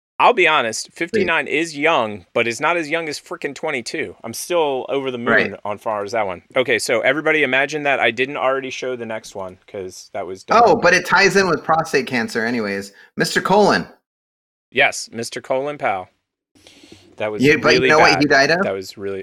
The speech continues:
Speaker 1: that was
Speaker 2: And,
Speaker 1: bad.
Speaker 2: and this
Speaker 1: That
Speaker 2: sucks.
Speaker 1: was horrible. He died
Speaker 2: He,
Speaker 1: of
Speaker 2: he died
Speaker 1: complications
Speaker 2: of
Speaker 1: due to covid. I know this answer.
Speaker 2: Due to covid, which
Speaker 1: Yes.
Speaker 2: means he probably had a cold.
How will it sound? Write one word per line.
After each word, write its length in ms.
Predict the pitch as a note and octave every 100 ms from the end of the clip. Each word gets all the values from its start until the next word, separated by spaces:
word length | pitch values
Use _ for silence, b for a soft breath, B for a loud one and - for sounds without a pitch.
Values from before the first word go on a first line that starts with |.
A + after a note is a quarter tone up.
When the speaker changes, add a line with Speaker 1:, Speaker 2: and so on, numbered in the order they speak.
| -
Speaker 1:
that 100 | G2
was 160 | F#2+ B2
Speaker 2:
And, 120 | B2
Speaker 1:
bad. 100 | G2
Speaker 2:
and 160 | A#2+ B2+
this 160 | C3+ -
Speaker 1:
That 60 | C#3+ -
Speaker 2:
sucks. 160 | F#2+
Speaker 1:
was 120 | F#2
horrible. 340 | - F2+ F2+ B2 _ _ _ _ _ _ _ _
He 80 | D3
died 360 | C#3 C3+ C#3+ D3+
Speaker 2:
He, 120 | C3+
Speaker 1:
of 100 | C#3
Speaker 2:
he 100 | C3
died 120 | C#3 B2+
Speaker 1:
complications 720 | C3+ C#3 B2+ - C3+ C3+ A#2+
Speaker 2:
of 100 | A#2+ _ _
Speaker 1:
due 140 | - B2
to 80 | A#2
covid. 380 | G#2 F#2 - _ _ -
I 80 | G#2+
know 160 | G2+
this 180 | F#2 -
answer. 320 | - - - - -
Speaker 2:
Due 80 | B2+
to 100 | A#2
covid, 440 | A#2+ A2+ G2+ F2+ - _ -
which 140 | B2 B2
Speaker 1:
Yes. 60 |
Speaker 2:
means 280 | C3 B2 A2+
he 100 | B2
probably 300 | A#2+ A2+ A2+
had 100 | G#2
a 40 |
cold. 360 | - G2 F2+